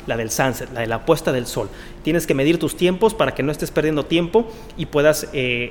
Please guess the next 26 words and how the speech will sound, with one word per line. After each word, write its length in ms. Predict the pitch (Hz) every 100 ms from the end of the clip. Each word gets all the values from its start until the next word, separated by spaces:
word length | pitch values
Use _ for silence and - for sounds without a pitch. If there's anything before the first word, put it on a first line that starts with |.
| 120
eh, 100 | 117
optimizar, 580 | 123 - 127 123 143 139 - - - -
eh, 360 | 117 113 117
dinero 380 | 123 131 131 131
y, 120 | 123 143
y 220 | 127 113
esfuerzo. 400 | 104 - 120 - - - - - -
Eh, 640 | 160 160 156 156 - - - - - 165
el 120 | 151
consejo 260 | 165 214 226
de 60 |
renta 220 | 208 165 160
emprendedor 280 | 160 180
que 60 | 185
tengo 200 | 196 202
para 140 | 170
aquí 260 | 151 190 180
es, 220 | 185 - - - - - - - - - - -
eh, 460 | 147 135 127 127 - - -
conseguir 320 | - 135 165 214
un 100 | 208
buen 140 | 214
fotógrafo 580 | 202 202 208 202 247 285 - - -
y 340 | 180 226 254 - - - - -
poder 280 | 143 156
tomar 500 | 156 160 151 - -